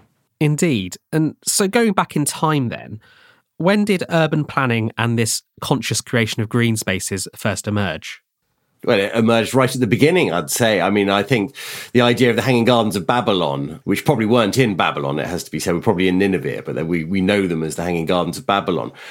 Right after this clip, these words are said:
Speaker 2: And what that is, is something that humans have always tried to do, which is to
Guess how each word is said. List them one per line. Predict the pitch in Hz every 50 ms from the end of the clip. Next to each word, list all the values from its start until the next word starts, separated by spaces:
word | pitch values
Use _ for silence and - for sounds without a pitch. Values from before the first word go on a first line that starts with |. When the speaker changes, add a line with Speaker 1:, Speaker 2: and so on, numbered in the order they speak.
| - -
Speaker 2:
And | 143 151 160
what | 185 220 190 156
that | 151 135 131
is, | 139 147 147 123 78 64 117 120 - - -
is | - 110 107 101 90
something | - 135 127 107 110 104 104
that | 101 101
humans | 98 - - 127 120 107 98 82
have | 90 98
always | 113 117 113 101 95 85 -
tried | - 101 92 90 69
to | - - - 120
do, | 113 113 107 90 80 78
which | 80 90 - - -
is | 98 85 71 - -
to | - - 92 95 92 90 90 90 85